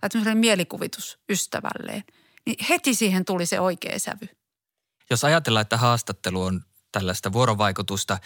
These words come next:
Speaker 2: ää, osittain, ää,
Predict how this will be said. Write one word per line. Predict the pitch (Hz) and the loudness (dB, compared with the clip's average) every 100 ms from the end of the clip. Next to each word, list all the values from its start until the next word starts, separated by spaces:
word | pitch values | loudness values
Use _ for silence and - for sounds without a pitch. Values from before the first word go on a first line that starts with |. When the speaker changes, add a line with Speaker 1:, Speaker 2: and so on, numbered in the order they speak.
| - - - - _ - | -12 -18 -20 -20 _ -4
Speaker 2:
ää, | 95 92 90 - | -2 0 -2 -2
osittain, | 110 107 104 - 95 90 113 _ _ _ - | -2 0 -2 -2 0 0 -4 _ _ _ -6
ää, | 95 92 | -4 -4